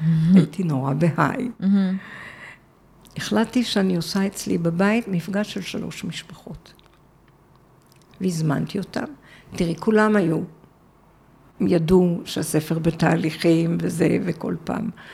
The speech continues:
Speaker 2: יש מישהי שהייתה המון שנים בקבוצה, והיא נפטרה עשרה ימים לפני שהבאתי את הספרים.
Speaker 1: אוי.
Speaker 2: וכשבאתי להיפרד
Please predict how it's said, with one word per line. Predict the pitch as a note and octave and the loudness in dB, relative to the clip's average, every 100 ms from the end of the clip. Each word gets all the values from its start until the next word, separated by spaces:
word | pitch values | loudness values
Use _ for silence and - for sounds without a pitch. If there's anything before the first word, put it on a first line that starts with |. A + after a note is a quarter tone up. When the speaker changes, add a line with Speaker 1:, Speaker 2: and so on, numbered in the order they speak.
| - - - - - | -20 -20 -20 -12 -4
Speaker 2:
יש | E3+ F#3 | -2 2
מישהי | F3+ E3+ - F3+ | 2 2 2 2
שהייתה | E3+ - E3+ E3 D#3 - - _ _ _ _ _ _ - D#3+ D#3 E3+ | 0 -2 0 -2 -6 -12 -20 _ _ _ _ _ _ -10 -8 -4 -2
המון | D#3+ E3 E3 | 0 2 0
שנים | - E3+ E3+ | 0 0 0
בקבוצה, | D#3+ D#3+ E3+ E3+ - E3 D#3+ D#3+ - - _ - | -2 -6 -6 -6 -2 0 -2 -4 -12 -20 _ -14
והיא | F3 D#3 D#3 E3 D#3 - - - - - _ _ _ _ _ F#3 | -10 -2 0 0 -2 -14 -20 -20 -20 -20 _ _ _ _ _ 0
נפטרה | E3+ E3 - - E3 F#3 G#3 G#3+ - - - _ _ | 2 2 0 -2 2 4 4 2 -4 -20 -20 _ _
עשרה | - - E3+ | -10 -2 0
ימים | F3 F3 E3+ | 2 0 -2
לפני | E3 - - D#3 | -4 -8 -6 -6
שהבאתי | - - D3+ - D#3+ | -6 -6 -8 -10 -10
את | - | -10
הספרים. | - - - E3+ - - - - - | -10 -12 -10 -8 -8 -10 -12 -14 -8
Speaker 1:
אוי. | E3 | -4
Speaker 2:
וכשבאתי | E3 D#3 - D#3+ E3 E3 | -4 -2 0 2 4 4
להיפרד | G3+ F#3+ E3+ E3+ E3+ | 4 4 2 2 2